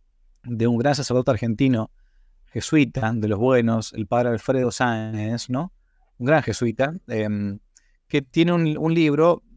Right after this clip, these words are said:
probablemente su obra más importante para mí, mm, que escribe al final de su vida.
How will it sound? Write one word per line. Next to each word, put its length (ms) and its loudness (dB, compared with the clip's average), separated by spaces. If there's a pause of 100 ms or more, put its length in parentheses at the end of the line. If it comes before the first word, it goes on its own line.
(140)
probablemente 460 0
su 160 -4
obra 140 2
más 180 0
importante 560 0
para 180 -4
mí, 240 -6 (220)
mm, 400 -6
que 100 -10
escribe 280 0
al 80 2
final 200 -2
de 60 0
su 160 -4
vida. 340 -2